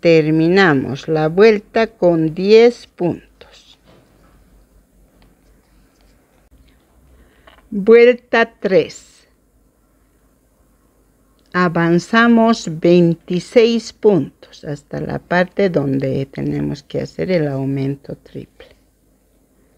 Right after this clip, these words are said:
Ya avanzamos veintiséis puntos, ahora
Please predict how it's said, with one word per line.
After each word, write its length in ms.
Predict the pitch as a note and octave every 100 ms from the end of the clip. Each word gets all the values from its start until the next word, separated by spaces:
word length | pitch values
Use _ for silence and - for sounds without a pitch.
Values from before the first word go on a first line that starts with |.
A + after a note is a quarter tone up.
| _ _ _ _ _ _ _ _ _ _ _ _ _ _ _ _ _ _ _ _ _ _ -
Ya 400 | F#3 G#3 G#3+ G#3+
avanzamos 800 | G3 F#3+ F#3+ G#3 G3 F#3+ G3+
veintiséis 800 | D#3 E3 E3+ - F3+ - G#3 G#3
puntos, 960 | - - E3+ D3 C#3 - F3+ G#3 A#3 -
ahora 800 | - D#3 C#3+ D3 D3+ F3+ F#3 F#3